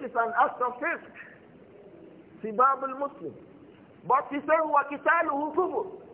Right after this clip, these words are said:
Fighting him is kufr, disbelief. But the disbelief intended here, as shown in that verse of the Quran,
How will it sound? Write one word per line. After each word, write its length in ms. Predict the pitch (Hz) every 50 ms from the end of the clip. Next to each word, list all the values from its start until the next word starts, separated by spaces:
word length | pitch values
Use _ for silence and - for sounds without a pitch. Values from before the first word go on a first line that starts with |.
| - - - - - - - -
Fighting 540 | - 277 294 277 277 - - 269 294 294 269
him 280 | 254 247 254 262 262 262 262 226 226
is 100 | 214 185 - - -
kufr, 440 | 254 262 262 - 196 170 147 143
disbelief. 560 | 165 214 190 - 165 180 208 214 214 202 170 120 - - - - - - - - - - - - - - - -
But 200 | - 175 180 175
the 60 | 180 180
disbelief 640 | - 196 185 - - 170 185 190 214 233 226 202 185 -
intended 640 | 190 185 175 180 - 185 190 190 180 185 190 185 156 151
here, 340 | 160 175 175 170 165 165 170 - - - - - - - - - - - -
as 100 | 165 160 - 160 - - -
shown 360 | 214 233 233 233 233 - 196
in 120 | 185 175 170
that 240 | 185 190 - 151
verse 200 | 156 185 180 185 185
of 140 | 165 151 143
the 80 | 151
Quran, 560 | 147 - 156 151 143 - 147 151 151 151 156